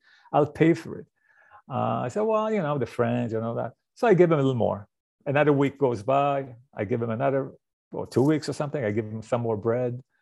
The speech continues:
And sure enough, I start getting calls. "I heard that it's from a, a friend of a friend, a neighbor of a friend," and people like this start to call and say, "Look,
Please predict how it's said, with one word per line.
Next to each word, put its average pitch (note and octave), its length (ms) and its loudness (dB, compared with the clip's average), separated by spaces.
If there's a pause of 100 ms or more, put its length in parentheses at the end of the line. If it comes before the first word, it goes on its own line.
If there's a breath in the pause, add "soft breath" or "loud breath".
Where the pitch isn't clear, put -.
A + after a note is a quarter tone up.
(420)
And A2 200 -6
sure F3 200 0
enough, F#3 200 -4
I G#2+ 40 -8
start A#2 200 -6
getting G#2+ 200 -6
calls. A2 360 -6 (240)
"I E3+ 160 0
heard F#3 360 -4
that F#3+ 260 -6
it's - 260 -10
from E3 200 4
a, C#3 160 -2
a C#3+ 80 0
friend F#3 580 2 (180)
of D3 140 0
a D3 40 -2
friend, D#3 600 0
a B2+ 60 0
neighbor E3+ 560 6
of E3+ 140 6
a E3 40 0
friend," E3 460 -4
and C#3+ 80 -8 (180)
people G#3 240 2
like C3+ 180 0
this F3 200 2
start B2 260 -2
to C3 180 -6 (420 loud breath)
call A#2 440 6
and A#2 100 -6
say, C3+ 160 -4
"Look, B2+ 220 -4